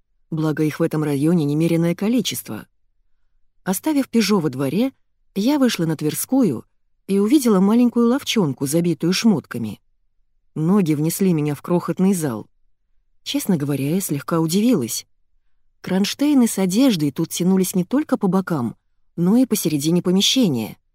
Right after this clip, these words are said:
Каждая вещичка была аккуратнейшим образом упакована в прозрачный пакет, сверху болтались ценники. Продавщица сидела за столом прямо у входа.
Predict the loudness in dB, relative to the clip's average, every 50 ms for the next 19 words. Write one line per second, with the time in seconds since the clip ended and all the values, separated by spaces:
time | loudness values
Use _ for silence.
0 | _ _ _ _ _ _ _ _ _ _ -4 -2 -2 -2 0 -2 -2 0 -2 -2
1 | -2 -2 -2 -2 -2 -2 -4 -2 -2 -2 -2 -2 -2 -4 -4 -2 -2 -2 0 0
2 | 0 0 -2 -2 -2 -2 0 0 2 0 0 0 -2 -2 -2 -4 -4 -4 -4 -4
3 | -2 -2 -2 -2 -2 -4 -6 -6 -6 -4 -4 -2 -2 -2 -2 -4 -4 -6 -6 -8
4 | -8 -10 -8 -4 -2 -2 -4 -4 _ _ _ _ _ _ _ _ _ _ -8 -6
5 | -2 0 0 0 0 -2 -2 -2 0 -2 -2 -2 -2 -2 0 -2 -2 0 0 0
6 | 2 0 -2 -4 -6 -8 -12 -12 -12 -16 _ _ _ _ _ _ _ _ _ _
7 | _ _ _ _ _ _ -4 -2 -2 0 -2 -2 -2 -2 -2 -2 -2 -2 -2 0
8 | 2 2 2 2 2 -2 -4 -6 -6 -4 -2 0 0 0 0 0 -2 -4 -4 -4
9 | -2 0 0 0 0 -2 -2 0 0 0 0 -2 -4 -10 -12